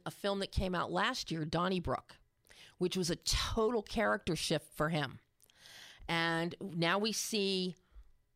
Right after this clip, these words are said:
another character shift with him playing,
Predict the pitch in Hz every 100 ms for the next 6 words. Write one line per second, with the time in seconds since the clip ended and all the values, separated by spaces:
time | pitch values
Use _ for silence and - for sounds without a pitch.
0 | - 208 214 226 226 - 190 156 156 156
1 | 151 - 165 143 - - - - - -
2 | _ 160 190 180 165 190 185 170 - 185
3 | 185 180 175 170 165 156